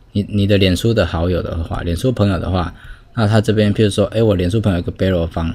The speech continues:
然后我就按四，好，那贝洛方就被我标注了，啊，这个就是标签。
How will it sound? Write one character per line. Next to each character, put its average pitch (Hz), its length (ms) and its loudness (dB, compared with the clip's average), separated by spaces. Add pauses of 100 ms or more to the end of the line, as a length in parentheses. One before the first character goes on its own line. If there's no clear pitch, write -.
(200)
然 92 80 -8
后 98 100 -2
我 90 40 -2
就 92 140 -2
按 92 180 -2
四， - 340 -4 (380)
好， - 240 -10 (300)
那 131 100 0
贝 127 140 4
洛 117 100 6
方 110 140 4
就 107 80 4
被 107 100 2
我 78 60 0
标 85 260 -2
注 - 200 -4
了， 85 140 -6 (340)
啊， 107 120 -8
这 135 140 -2
个 117 100 0
就 107 140 4
是 107 80 2
标 90 240 2
签。 82 340 -2